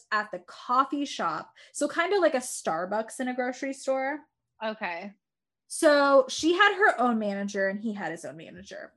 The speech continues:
Speaker 1: So
Speaker 2: Mm-hmm.
Speaker 1: Arturo worked in the grocery store.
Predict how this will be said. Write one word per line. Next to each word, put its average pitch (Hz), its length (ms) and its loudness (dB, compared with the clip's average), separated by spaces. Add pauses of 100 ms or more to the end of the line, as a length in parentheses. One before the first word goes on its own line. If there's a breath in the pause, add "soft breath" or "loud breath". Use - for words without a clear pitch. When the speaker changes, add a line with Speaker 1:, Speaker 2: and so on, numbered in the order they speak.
Speaker 1:
So 247 560 2
Speaker 2:
Mm-hmm. - 200 -20 (100)
Speaker 1:
Arturo 294 580 6
worked 247 280 0
in 226 120 -4
the 220 80 0
grocery 262 580 2
store. 156 640 -6